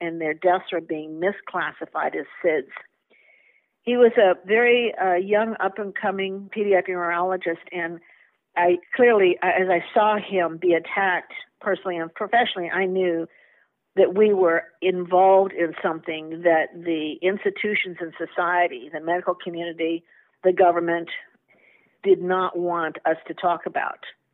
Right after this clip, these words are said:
They didn't want to talk, us to talk about what had happened to our children after vaccination. And they were willing to go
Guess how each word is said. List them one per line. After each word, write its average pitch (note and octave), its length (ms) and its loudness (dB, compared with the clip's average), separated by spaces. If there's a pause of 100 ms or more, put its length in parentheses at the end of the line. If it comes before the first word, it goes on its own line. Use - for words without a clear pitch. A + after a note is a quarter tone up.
(100)
They F3 80 2
didn't F#3+ 260 2
want G3 140 0
to F#3+ 160 -4
talk, G3 340 -2
us F#3+ 240 0
to G3+ 80 -14
talk F3 320 -4
about D#3 240 -4
what E3 100 0
had E3+ 100 -2
happened E3 320 -6
to E3+ 60 -4
our D#3 160 -2
children D#3 280 -6
after C#3 240 -10
vaccination. C3 720 -10 (800)
And F3 220 2
they G3+ 100 10
were F#3+ 100 8
willing G3 220 6
to F3+ 80 2
go F3 240 4